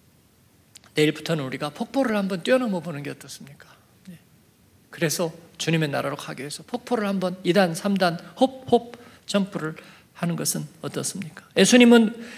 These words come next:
그렇게 얘기하시는 거예요. "네가 네 부모와 처자와 내 생명까지 미워하지 아니하면 능히 내 제자가 되지 못하리라." 그렇게 말씀하십니다. 부자 청년에게는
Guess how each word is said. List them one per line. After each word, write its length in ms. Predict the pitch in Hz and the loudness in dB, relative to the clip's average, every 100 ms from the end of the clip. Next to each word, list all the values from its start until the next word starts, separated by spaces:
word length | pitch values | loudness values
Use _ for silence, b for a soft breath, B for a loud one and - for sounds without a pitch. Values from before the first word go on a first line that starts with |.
| B | B
그렇게 320 | 208 226 240 | 4 6 8
얘기하시는 440 | 185 180 175 185 165 | 8 8 6 4 2
거예요. 160 | 156 | 4
"네가 380 | 165 226 254 190 | 6 8 8 10
네 120 | 262 | 8
부모와 440 | 196 247 254 240 226 | 8 8 10 10 10
처자와 460 | 294 320 254 208 | 6 6 8 8
내 120 | 190 262 | 10 8
생명까지 800 | 285 359 359 330 294 220 294 - B | 8 6 6 8 6 8 4 2 B
미워하지 920 | 180 240 302 269 220 190 240 226 - - - | 6 10 10 8 6 2 0 -2 -4 -10 0
아니하면 600 | 175 208 202 185 175 175 | 2 4 4 2 0 2
능히 240 | 285 302 | 2 4
내 120 | 240 | 2
제자가 400 | 233 196 208 196 | 0 0 0 0
되지 220 | 190 180 | 0 0
못하리라." 520 | 185 175 190 160 165 165 B B B | 0 0 0 0 -2 -4 B B B
그렇게 260 | 170 208 | -2 2
말씀하십니다. 840 | 165 135 - 76 - - 67 - - | 4 2 2 0 -2 -4 -8 -8 2
부자 240 | 202 254 | 8 10
청년에게는 760 | 247 254 254 247 226 240 262 | 10 8 8 8 8 6 4